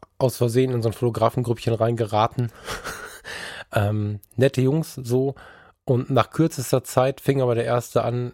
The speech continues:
irgendwie, ich glaub, tatsächlich mit dem einen Kartenslot wieder irgendwie an. Und dann waren sich plötzlich alle einig, dass alle Kamerahersteller nur noch Mist machen. Und dann war da ein Rumgemecker am Start.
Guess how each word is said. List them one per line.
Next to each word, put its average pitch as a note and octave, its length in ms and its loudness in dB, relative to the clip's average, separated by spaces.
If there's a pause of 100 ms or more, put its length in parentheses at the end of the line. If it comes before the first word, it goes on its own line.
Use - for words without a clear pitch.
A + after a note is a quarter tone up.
(100)
irgendwie, A#2+ 460 -2
ich - 160 -10
glaub, B2 200 2
tatsächlich A#2+ 520 0
mit A2 100 0
dem A2+ 100 -2
einen A2+ 180 0
Kartenslot C#3+ 520 0
wieder C3+ 140 2
irgendwie C#3+ 260 -2
an. C#3+ 240 -2 (960)
Und C3 140 0
dann B2+ 240 2
waren B2+ 260 2
sich C3 140 -4
plötzlich C3+ 340 0
alle C3+ 180 2
einig, C#3 360 0
dass - 160 -4
alle C3 240 0
Kamerahersteller B2 1120 0
nur C3 180 0
noch A#2+ 60 2
Mist C#3 240 -2
machen. C#3+ 320 0
Und B2 160 -2
dann A#2+ 320 -2
war C3 120 2
da D3 120 0
ein A2+ 160 0
Rumgemecker C3 520 -2
am C3+ 100 -4
Start. - 320 -4